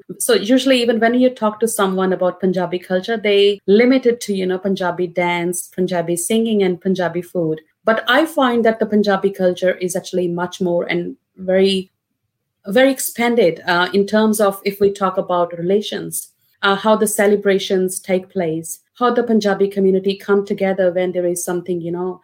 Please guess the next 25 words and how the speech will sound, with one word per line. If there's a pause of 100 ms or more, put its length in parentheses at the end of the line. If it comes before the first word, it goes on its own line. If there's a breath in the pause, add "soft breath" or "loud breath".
(120)
a
sad (160)
event
happening
in
the
soc-,
in
their (180)
maybe
family
or
relations
as
well.
So
I
think
I
feel
more
about
in
a
connectedness